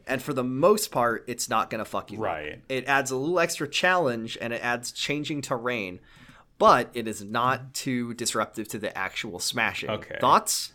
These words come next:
Speaker 2: Uh, that's good. I, th-, I was hoping you were gonna say the temple, uh, from Zelda. Alas.
Speaker 1: Oh, the temple. The temple. Uh, the temple is good. Uh, I don't like the, getting stuck in the hole.
Speaker 2: Yeah, yeah, yeah. The, the, the, the Fight Club, <laughs> Hyrule Fight Club.
Speaker 1: Yeah, the fi-,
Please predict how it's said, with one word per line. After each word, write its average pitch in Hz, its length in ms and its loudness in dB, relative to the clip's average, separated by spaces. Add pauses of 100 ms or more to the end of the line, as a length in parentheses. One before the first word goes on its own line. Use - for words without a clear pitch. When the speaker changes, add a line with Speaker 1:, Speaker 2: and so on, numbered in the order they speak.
Speaker 2:
Uh, 160 140 8
that's 202 260 12
good. 185 200 12
I, 165 80 12
th-, - 120 2
I 180 80 12
was 185 120 12
hoping 240 260 10
you 208 60 10
were 175 60 6
gonna 160 140 8
say 151 140 6
the 143 100 8
temple, 113 520 4 (180)
uh, 107 120 6
from 104 200 -2
Zelda. 95 480 2 (140)
Alas. 113 360 8
Speaker 1:
Oh, 214 200 12
the 196 80 12
temple. 269 520 6 (100)
The 170 120 4
temple. 233 320 6 (160)
Uh, 165 220 10
the 165 140 2
temple 247 340 6
is 151 100 2
good. 175 340 6
Uh, 151 320 4
I 156 180 6
don't 180 280 2
like 156 320 2 (260)
the, 139 280 -12 (100)
getting 139 300 2
stuck 139 320 4
in 131 100 0
the 113 80 0
hole. 104 180 -2
Speaker 2:
Yeah, 190 120 12
yeah, 165 180 12
yeah. 147 320 10
The, 117 140 4
the, 113 160 2
the, 113 320 0 (500)
the 131 60 -10
Fight 185 260 12
Club, 107 300 0 (120)
<laughs> - 120 -20
Hyrule 135 240 2
Fight 131 220 4
Club. 95 240 -2 (140)
Speaker 1:
Yeah, 160 200 8
the 139 100 2
fi-, - 220 -2